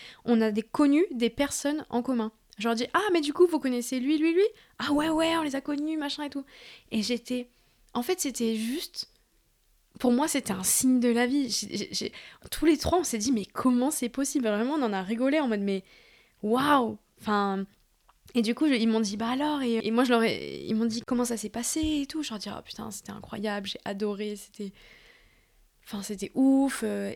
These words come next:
et ils me di-, ils m'ont dit, euh, « Bah nous, euh, tu sais, euh,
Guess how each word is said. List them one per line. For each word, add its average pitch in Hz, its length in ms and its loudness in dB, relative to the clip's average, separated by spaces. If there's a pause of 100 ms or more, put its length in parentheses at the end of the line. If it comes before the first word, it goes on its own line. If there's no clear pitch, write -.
et 208 560 -2
ils - 100 -6
me 208 80 0
di-, 202 220 -4
ils 220 100 0
m'ont 202 160 -2
dit, 226 300 0
euh, « 208 180 0 (300)
Bah 196 140 -2
nous, 240 200 2
euh, 233 80 2
tu - 200 -8
sais, 233 260 -4
euh, 196 440 -6